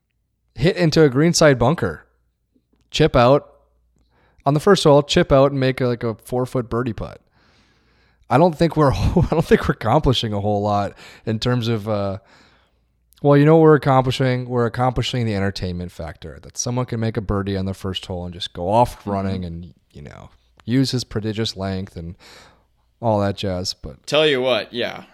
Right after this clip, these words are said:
Speaker 2: not just on the first hole, but the way this course set up. And, uh,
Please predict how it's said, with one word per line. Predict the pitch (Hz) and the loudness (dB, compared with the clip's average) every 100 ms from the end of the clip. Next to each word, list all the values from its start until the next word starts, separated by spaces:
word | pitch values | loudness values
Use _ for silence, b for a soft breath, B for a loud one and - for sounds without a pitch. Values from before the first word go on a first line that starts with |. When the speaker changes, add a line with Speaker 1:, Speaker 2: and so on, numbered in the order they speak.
| - | -8
Speaker 2:
not | 139 160 | -6 -4
just | 156 - | -6 -8
on | 127 | -8
the | 113 | -8
first | 107 117 113 - | -10 -8 -8 -8
hole, | 98 90 90 | -8 -10 -10
but | - 101 - | -10 -10 -8
the | 117 | -8
way | 117 139 | -4 -4
this | 120 107 | -4 -6
course | - 120 110 - | -8 -8 -6 -6
set | 104 95 | -8 -8
up. | 87 _ b b b b | -10 _ b b b b
And, | 120 113 101 95 | -4 -2 -2 -8
uh, | - | -14